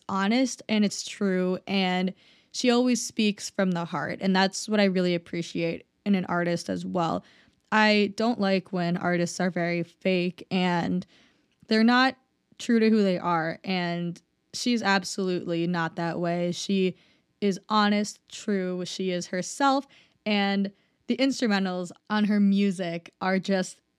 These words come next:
incredible too. She's got the shredding pop punk guitar that everyone loves,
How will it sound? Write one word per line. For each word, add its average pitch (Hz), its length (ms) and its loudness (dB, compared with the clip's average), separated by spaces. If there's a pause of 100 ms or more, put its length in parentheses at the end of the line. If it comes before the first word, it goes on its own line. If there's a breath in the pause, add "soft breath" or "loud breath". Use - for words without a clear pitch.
(180)
incredible 190 600 4
too. 185 240 0
She's 196 220 -4
got 196 200 2
the 196 120 2
shredding 196 520 2
pop 196 280 -2
punk 196 240 -2
guitar 190 440 0
that 185 240 -2
everyone 202 480 6
loves, 185 460 0